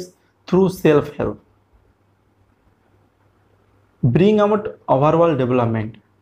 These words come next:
देखिए यहाँ पर overall development के ऊपर बात किया गया है of the villages through self help, Self help करके, ठीक है, खुद से जो help करके, देखिए, villages को overall development कैसे करें,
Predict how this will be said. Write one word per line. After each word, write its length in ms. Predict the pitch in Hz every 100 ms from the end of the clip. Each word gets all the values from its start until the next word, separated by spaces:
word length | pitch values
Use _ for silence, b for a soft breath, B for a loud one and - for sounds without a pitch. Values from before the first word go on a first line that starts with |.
| - 143
देखिए 260 | 131 160
यहाँ 180 | 147 131
पर 160 | 143 147
overall 600 | 143 127 151 165 165 135
development 520 | 131 131 127 131 131
के 60 | 135
ऊपर 180 | 135
बात 300 | 117 120 120
किया 260 | - 135 131
गया 240 | 127 131
है 220 | 139 156 -
of 180 | 127
the 180 | 117 123
villages 500 | 120 127 143 143 170 - b b _
through 280 | - 196 - 147
self 220 | 139 -
help, 160 | 120 113 - _ _
Self 480 | - 170 190 220 220 165
help 440 | 139 156 175 -
करके, 460 | 143 135 127 131 120 _ _
ठीक 160 | - 175
है, 120 | 175
खुद 240 | - 160 - _ _ _
से 300 | - 160 156
जो 180 | 139 131
help 400 | 123 139 - -
करके, 400 | 131 131 143 143 B B B B
देखिए, 260 | 143 165 165
villages 680 | 214 120 135 151 160 156
को 440 | - 156 151 - B B -
overall 560 | - 151 185 185 185 131
development 520 | 127 127 123 139 139
कैसे 300 | 127 117 135
करें, 340 | 131 131 156